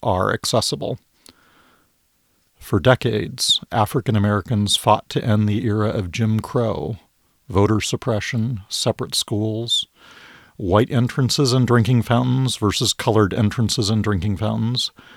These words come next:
white seats in restaurants versus colored seats in restaurants. The turning point came with the Supreme Court decision, Brown versus the Board of Education in nineteen fifty-four.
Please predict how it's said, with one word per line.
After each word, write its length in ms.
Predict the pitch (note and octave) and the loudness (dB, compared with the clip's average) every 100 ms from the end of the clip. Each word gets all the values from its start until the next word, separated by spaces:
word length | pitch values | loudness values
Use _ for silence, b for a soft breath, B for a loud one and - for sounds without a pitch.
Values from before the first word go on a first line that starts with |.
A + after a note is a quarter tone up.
| B | B
white 320 | F#2+ G2+ A#2+ | -2 -2 0
seats 400 | - - C3+ - | -2 -2 -2 -2
in 100 | B2+ | 0
restaurants 760 | A2+ A#2 - C3 B2+ F3+ - - - | 0 0 -2 -2 -2 -4 -4 -6 -8
versus 400 | C#3+ A#2+ - C3+ | -4 -4 -2 -4
colored 380 | - F#3+ E3 F#2+ | -4 -4 -4 -4
seats 320 | - - - | -8 -8 -8
in 120 | A#2+ | -6
restaurants. 760 | A2 - - - - - - - _ _ b b b b b | -6 -8 -8 -10 -10 -12 -12 -12 _ _ b b b b b
The 180 | - A2+ | -4 -2
turning 360 | - C#3 C3+ B2+ | 0 2 2 2
point 280 | C#3 B2+ | 2 0
came 380 | - B2 A#2+ B2+ | 0 0 2 2
with 120 | A#2+ | 0
the 60 | G2 | -2
Supreme 460 | - - - B2+ B2 | -4 -6 -2 0 0
Court 260 | - C3 | -2 -2
decision, 760 | - - C3 A#2 C#3 C#3+ D3+ B2+ | -2 0 2 2 0 0 -2 -2
Brown 400 | G#2+ G2 A2 G#2+ | 0 2 2 0
versus 380 | A2 G#2 A#2+ F2+ | 0 -2 -4 -6
the 60 | F#2 | -4
Board 180 | G2 | -2
of 100 | G2+ | -2
Education 600 | G2+ F#2+ - C#3 B2+ - G2+ | -2 -4 -4 -4 -4 -4 -2
in 100 | G2+ | 0
nineteen 540 | G#2 - - A2 A2 | -2 -4 -4 -4 -4
fifty-four. 960 | - - - A#2+ A2+ D#3 - - A#2 | -8 -10 -8 -6 -6 -6 -6 -6 -8